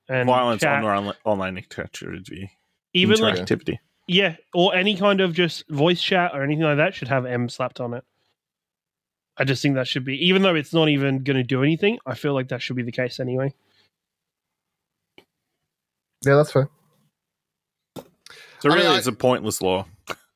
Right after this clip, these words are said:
Speaker 1: Yeah.
Speaker 3: I feel like it's not point-, it's not pointless law, it's just a really old, like, this, like, ideally it should have just been pushed
Speaker 2: It's
Speaker 3: through, like, years ago.
Speaker 2: ineffectual.
Speaker 3: Yeah,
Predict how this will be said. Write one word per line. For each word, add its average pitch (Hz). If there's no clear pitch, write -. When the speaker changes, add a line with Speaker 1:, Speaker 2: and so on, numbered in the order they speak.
Speaker 1:
Yeah. 131
Speaker 3:
I 226
feel 240
like 180
it's 165
not 156
point-, 160
it's 147
not 214
pointless 147
law, 120
it's 113
just 135
a 117
really 104
old, 92
like, 95
this, -
like, 95
ideally 151
it -
should 120
have 101
just 95
been 98
pushed 110
Speaker 2:
It's -
Speaker 3:
through, 80
like, -
years 175
ago. 175
Speaker 2:
ineffectual. 92
Speaker 3:
Yeah, 64